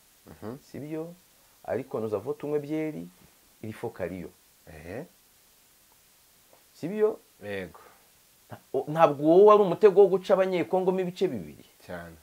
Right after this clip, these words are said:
Speaker 2: Icyo mbona rero ni iki? Kamere yari kwicwa,
Speaker 1: Mhm.
Speaker 2: cyangwa ari kugira hariya agatangaza ibiteye ubwoba,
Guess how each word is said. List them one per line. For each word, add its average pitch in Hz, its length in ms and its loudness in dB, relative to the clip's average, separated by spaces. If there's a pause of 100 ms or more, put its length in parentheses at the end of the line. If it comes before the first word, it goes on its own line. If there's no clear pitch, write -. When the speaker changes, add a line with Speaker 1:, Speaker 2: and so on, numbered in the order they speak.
(320)
Speaker 2:
Icyo 98 220 -14
mbona 90 260 -6
rero 80 120 -12
ni 73 160 -18
iki? - 220 -20
Kamere 90 360 -8
yari 110 140 -2
kwicwa, 110 540 -14 (160)
Speaker 1:
Mhm. 92 220 -20 (1120)
Speaker 2:
cyangwa 101 200 -4
ari 113 80 0
kugira 101 240 -6
hariya 113 160 0
agatangaza 87 580 -8
ibiteye 101 360 -6
ubwoba, 107 460 -4